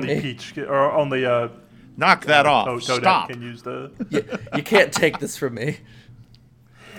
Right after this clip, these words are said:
Speaker 1: It was real funny the way they said it, too, 'cause they were like, "Only, only Toadette can use the Princess Crown. Sorry, Luigi."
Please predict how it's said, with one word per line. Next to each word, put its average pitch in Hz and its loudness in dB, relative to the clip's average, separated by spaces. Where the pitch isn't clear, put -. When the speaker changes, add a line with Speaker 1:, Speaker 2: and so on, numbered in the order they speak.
Speaker 1:
It 185 4
was 185 2
real 277 6
funny 180 6
the 156 2
way 143 4
they 131 2
said 139 0
it, 131 -2
too, 139 -2
'cause 123 -6
they 131 -2
were 131 -2
like, 123 -4
"Only, 214 0
only 202 -2
Toadette 143 -2
can 127 -10
use 117 -8
the 117 -8
Princess 117 -12
Crown. 113 -6
Sorry, 123 4
Luigi." 117 -8